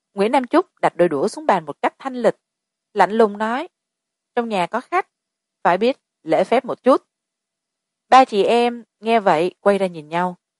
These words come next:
cuối cùng lại là đứa đứng giữa lên tiếng. "Tôi tên Tiểu Nhất." "Nó là Tiểu Thập. Còn đây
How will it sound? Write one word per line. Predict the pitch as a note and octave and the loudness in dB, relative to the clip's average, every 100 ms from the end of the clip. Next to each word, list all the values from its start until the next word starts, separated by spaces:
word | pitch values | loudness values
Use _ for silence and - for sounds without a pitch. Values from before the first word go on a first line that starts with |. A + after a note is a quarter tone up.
| _ _ | _ _
cuối | - C#4 | 2 2
cùng | - G3+ F3 D#3+ _ | 6 4 4 -2 _
lại | D#3+ C#3+ | 0 2
là | E3+ | 2
đứa | C#3+ E3 | -2 -2
đứng | G3+ A3+ | -4 -4
giữa | F3+ D3 | -4 -2
lên | G#3 G3+ | -2 -4
tiếng. | F#3 G3+ A3+ F#4+ _ _ _ _ _ _ _ _ _ _ _ _ _ _ - | 0 0 0 -8 _ _ _ _ _ _ _ _ _ _ _ _ _ _ 4
"Tôi | F3+ G3+ | 6 6
tên | G3+ G3+ G3 | 6 4 2
Tiểu | - D#3+ | 0 0
Nhất." | G#3+ D#4+ - _ _ _ _ _ _ _ _ _ | 2 0 0 _ _ _ _ _ _ _ _ _
"Nó | B2+ E3 A#3 | 0 4 4
là | A3 | 2
Tiểu | - F#3 | 0 -4
Thập. | G#3 D#3+ _ _ _ _ _ _ _ - | -2 -4 _ _ _ _ _ _ _ 0
Còn | F#3+ F#3 | 0 4
đây | G3 G#3+ A3 | 4 4 2